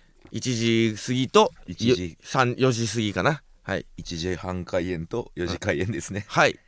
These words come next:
Speaker 2: 四時過ぎだともう間に合わないんで。
Speaker 1: はい、すいません。もう、それぞれ一時間ずつ。
Speaker 2: はい。
Speaker 1: やりますので、お願いします。
Speaker 2: 一時間で終わったらいいけどね。
Speaker 1: で、タイトル、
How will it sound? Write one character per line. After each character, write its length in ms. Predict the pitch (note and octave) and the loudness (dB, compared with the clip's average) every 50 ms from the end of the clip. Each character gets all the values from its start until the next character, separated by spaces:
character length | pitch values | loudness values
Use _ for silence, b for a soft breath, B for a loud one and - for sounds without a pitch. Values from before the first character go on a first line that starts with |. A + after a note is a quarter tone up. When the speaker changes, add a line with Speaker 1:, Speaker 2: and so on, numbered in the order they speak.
| _ - | _ -4
Speaker 2:
四 100 | G#2 G#2 | -4 -2
時 120 | F#2 F#2+ | -2 -2
過 140 | F#2 - F#2+ | -4 -4 -6
ぎ 120 | E2+ D#2 - | -6 -6 -8
だ 120 | C2+ C2 | -10 -12
と 120 | - - | -12 -12
も 160 | D2 D2+ C2 C2 | -10 -10 -10 -8
う 20 | |
間 120 | C#2 D2+ | -6 -4
に 120 | D#2 D2+ C2+ | -4 -4 -4
合 60 | C2 | -6
わ 80 | C2+ B1+ | -8 -8
な 100 | B1 B1+ | -10 -10
い 40 | |
ん 20 | - | -6
で。 60 | - | -4
Speaker 1:
は 80 | A2+ A#2 | -4 -4
い、 60 | G2+ | -4
す 80 | G#2+ | -6
い 40 | A2 | -6
ま 60 | G2 | -8
せ 120 | F2+ - F#2+ | -8 -10 -14
ん。 40 | - - b b b b b b b b b b b b - | -20 -20 b b b b b b b b b b b b -8
も 160 | - F3 G3 - | -4 -4 -4 -4
う、 20 | - _ _ _ - | -4 _ _ _ -8
そ 120 | - E3 F3+ | 0 2 4
れ 60 | D#3 | 6
ぞ 60 | C#3+ | 6
れ 40 | A2+ | 6
一 220 | G#2 F#2 - D3 C#3+ | 4 2 0 0 2
時 80 | C3+ | 6
間 360 | - C3+ A#2+ B2 B2 A#2 A#2 | 8 8 8 8 6 0 -2
ず 120 | G#2+ A#2 - | -2 -4 -6
つ。 240 | - - - - - _ _ _ - - | -8 -10 -12 -12 -14 _ _ _ -18 -6
Speaker 2:
は 100 | - F#2 | -4 -2
い。 140 | F2+ - - - - - - | -2 -4 -6 -14 -18 -8 -4
Speaker 1:
や 120 | - F#2 | -2 0
り 80 | F#2 E2+ | 0 0
ま 120 | E2 D#2+ | -2 -4
す 160 | E2 - - D2+ | -6 -8 -6 -4
の 120 | E2+ F2 | -4 -2
で、 220 | G2+ F3+ F3+ - _ _ | 0 0 -2 -2 _ _
お 60 | F2+ | -8
願 220 | F#2 F2 D#2+ D2+ D2+ | -6 -6 -6 -6 -8
い 60 | E2+ | -8
し 120 | - G#2 | -6 2
ま 160 | B2 C#3+ C#3 | 4 4 4
す。 80 | - E2 | 4 2
Speaker 2:
一 100 | - E3 | 0 2
時 180 | D#3 E3+ D#3+ - | 2 2 2 2
間 120 | E2 D2+ | -2 -4
で 60 | C#3+ | -4
終 80 | D3 D3 | -4 -4
わ 60 | D#3 | -4
っ 20 | - | -2
た 100 | - E3 | 0 2
ら 100 | - F3 | 2 2
い 40 | F#3+ | 4
い 40 | |
け 80 | F#3 G#3+ | 6 6
ど 140 | F#3+ E3 C2 | 4 4 2
ね。 0 | |
Speaker 1:
で、 0 | |
タ 80 | C#2+ | -2
イ 40 | D2 | -6
ト 40 | D2+ | -4
ル、 60 | - | 0